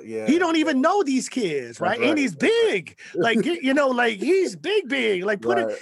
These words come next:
Speaker 2: if you're gonna have sixth grade people, put him in sixth grade people.
Speaker 1: That's right.
Speaker 2: So, no,
Speaker 1: That's right.
Speaker 2: I, I think intentionality, I think, is a key word in creating any type of change.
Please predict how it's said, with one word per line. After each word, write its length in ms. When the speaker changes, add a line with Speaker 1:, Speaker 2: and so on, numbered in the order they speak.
Speaker 2:
if 100
you're 80
gonna 180
have 140
sixth 240
grade 220
people, 320
put 160
him 100
in 200
sixth 300
grade 200
people. 420
Speaker 1:
That's 160
right. 120
Speaker 2:
So, 100
no, 140
Speaker 1:
That's 100
right. 180
Speaker 2:
I, 60
I 40
think 200
intentionality, 1120
I 80
think, 220
is 220
a 60
key 280
word 560
in 460
creating 340
any 160
type 240
of 80
change. 480